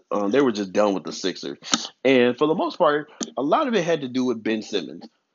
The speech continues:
I know, I know Joel Embiid, he's the team leader. However, I mean, of course, Joel,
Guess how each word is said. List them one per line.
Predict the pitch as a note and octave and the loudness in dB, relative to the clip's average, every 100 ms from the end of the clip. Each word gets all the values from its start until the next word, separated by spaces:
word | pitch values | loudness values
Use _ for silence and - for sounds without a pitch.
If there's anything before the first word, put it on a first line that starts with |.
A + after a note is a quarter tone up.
| _ _ _ _ - | _ _ _ _ 0
I | D3+ | 2
know, | F#3+ F#3 F3+ | 4 2 0
I | D#3+ | -2
know | G3 F3+ | -4 -6
Joel | B2+ F3 F3 | -4 -2 -2
Embiid, | E3+ D#3 C3 B2+ A#2 | -4 -6 -6 -6 -8
he's | D3+ E3+ | -8 -6
the | C#3+ | -8
team | - D3+ D3 A2+ | -6 -2 -2 -2
leader. | G#2+ F#2+ F#2+ - | -4 -4 -6 -2
However, | G#2+ G2+ G#2 G2 F2 - _ _ _ | -2 0 0 -2 -6 -10 _ _ _
I | - | -2
mean, | A#2+ | 0
of | A2 | 0
course, | F3+ E3 G#2 - | 0 0 0 -10
Joel, | G2+ B2 C3 F3+ C3 | -4 0 4 4 2